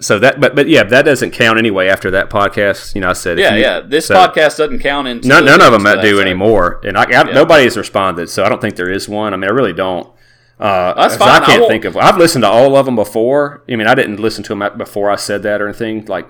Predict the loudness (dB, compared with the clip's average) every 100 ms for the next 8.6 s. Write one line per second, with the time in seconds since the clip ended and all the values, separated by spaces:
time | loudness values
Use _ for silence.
0 | _ -18 -12 -12 -8 -8 -8 -10 -6 -6
1 | -6 -10 -10 -6 -6 -6 -8 -2 0 0
2 | -4 -4 2 4 4 2 2 2 0 0
3 | -2 -2 -6 -6 -6 -6 -8 -8 -8 -8
4 | -10 -10 -12 -12 -12 -10 -8 -2 0 0
5 | 0 0 0 0 0 2 0 0 -2 0
6 | 0 0 -4 -10 -14 _ _ _ _ -2
7 | -2 0 2 2 2 0 0 -2 -2 0
8 | -2 -2 -6 -4 -6 -6